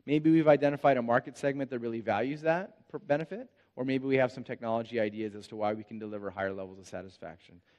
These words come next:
And then we have our own idea for our delighter. What matters the most from this exercise is what's called your key differentiators. They are basically the performance benefits where you plan to be the best in market,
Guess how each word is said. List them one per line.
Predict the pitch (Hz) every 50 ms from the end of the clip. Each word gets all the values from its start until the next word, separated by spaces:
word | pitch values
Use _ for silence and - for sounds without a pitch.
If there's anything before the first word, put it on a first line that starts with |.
| _ -
And | 156 170
then | 170 170
we | 165 156
have | 156 151 139
our | 143 -
own | 120 123 123 120
idea | 113 110 110 104 107 104 107
for | 101 - 104 98
our | 95 95
delighter. | 92 90 92 90 80 82 78 76 80 _ _ _ _ _ _ _ _ _ _ _ _ _ _ - -
What | - 131 147 143
matters | 147 160 185 208 220 196
the | 170 160
most | 147 147 160 190 190 -
from | 175 147
this | 139 123 -
exercise | 139 151 - - 190 170 - - 98 92 90 90 95 110
is | 113 110
what's | 120 123 120 -
called | - 147 147 139 127
your | 123 120
key | - - 180 175 165
differentiators. | 160 139 - 127 123 123 123 - 117 98 90 85 78 76 - - _ _ _ _ _ _ _ _ _ _ -
They | 101 117 139 160 147
are | 143 147 147
basically | 139 151 160 160 156 156 131 - 135 123 123
the | 113 110 117
performance | - 131 117 - - 156 165 170 165 151 -
benefits | - 139 131 127 117 - 123 113 -
where | 113 117
you | 120 123 139
plan | 139 - 147 127 123
to | 123 113
be | 117 117
the | 104 107
best | 95 85 101 104 139 160 - -
in | 180 170
market, | 165 165 170 185 - - 240 285 -